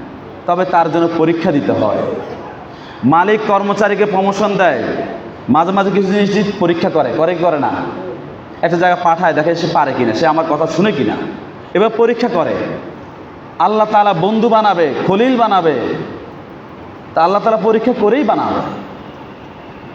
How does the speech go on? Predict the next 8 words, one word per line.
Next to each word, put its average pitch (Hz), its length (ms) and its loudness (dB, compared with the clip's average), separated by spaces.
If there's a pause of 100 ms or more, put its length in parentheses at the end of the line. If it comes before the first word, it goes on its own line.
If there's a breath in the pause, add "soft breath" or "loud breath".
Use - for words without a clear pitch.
(300)
তা 170 80 4
আল্লাহ 202 180 2
তাআলা 208 160 2
জানে 196 340 2 (120)
এই 247 140 4
মুহূর্তে 247 540 2
ইব্রাহিমের 240 520 2
কাছে 185 640 0